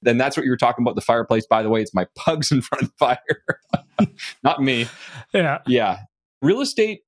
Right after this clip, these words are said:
Speaker 1: isn't the most exciting thing for everyone, especially mortgages, right? It's like that home is sexy, that cash flow is sexy, but all the other parts in between, a lot of people don't find interesting, right?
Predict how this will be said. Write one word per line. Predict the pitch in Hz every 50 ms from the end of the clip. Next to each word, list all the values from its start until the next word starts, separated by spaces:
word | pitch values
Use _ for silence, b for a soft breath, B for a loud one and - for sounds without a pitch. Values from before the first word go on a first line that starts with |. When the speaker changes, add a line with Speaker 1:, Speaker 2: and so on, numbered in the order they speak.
| _ -
Speaker 1:
isn't | - 160 165 160 214 214 -
the | - 170
most | 170 170 160 -
exciting | 160 - - 147 139 147 147 139 139
thing | 147 139 135
for | - 123
everyone, | 120 123 127 110 98 90
especially | 90 - - - - 208 208 185 - - 143
mortgages, | 113 110 117 123 113 104 85 - - _ - - - - - b b b b b b -
right? | 110 120 139 175 180
It's | 165 -
like | 180 151 135 -
that | 156 147 135
home | - - 147 175 202 185
is | 135 - -
sexy, | - - - - - 117 101 85
that | 98 104 - -
cash | - 135 139 170 - -
flow | - 120 90 -
is | - -
sexy, | - 95 - - - - 95 - B B B B B B _ -
but | 139 131 123 - - - _ - - -
all | 147 165 180 208
the | 170 135 -
other | 175 - 190 175
parts | - 127 110 92 90 73 - - -
in | - 123 135 127
between, | 127 113 - - - 143 147 131 107 104 104 101 92 - -
a | -
lot | 147 190 240 349
of | 254
people | 262 254 277 190
don't | 156 139 165 214 247 190 180
find | - 185 185 185 190
interesting, | 214 269 - 175 139 - - - - 80 78
right? | 82 90 101 131 175 -